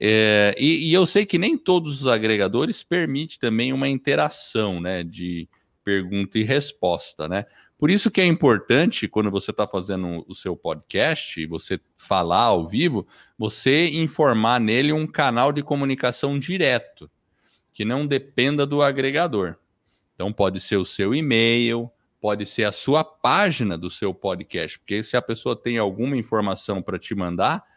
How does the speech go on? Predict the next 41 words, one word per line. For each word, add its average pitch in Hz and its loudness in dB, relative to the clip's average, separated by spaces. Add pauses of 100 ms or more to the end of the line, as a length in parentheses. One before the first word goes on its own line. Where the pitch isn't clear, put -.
(200)
ela 90 -2
vai 90 2
te - -6
mandar 110 2
lá. 101 0 (240)
Pode 135 2
ser - 0
através 117 4
de 120 -2
um 113 2
grupo 117 0
de 98 -2
WhatsApp, 92 -2
você 80 -6
pode 190 2
ter - 2
um 117 4
número 117 6
de 95 2
WhatsApp 95 0
específico - -6
pra - -4
receber 101 -2 (380)
comentários 110 -2
dos 90 -10
ouvintes, 92 -6
né? 113 -6
Tem 95 -4
muitos 98 -4
podcasters 98 -2
que - -14
fazem 92 -2
isso, 156 -6
né? 107 0
Deixa 101 0
um 101 -2
WhatsApp, 95 -2
cria 107 -2
um 104 0
número 104 0
lá 123 -2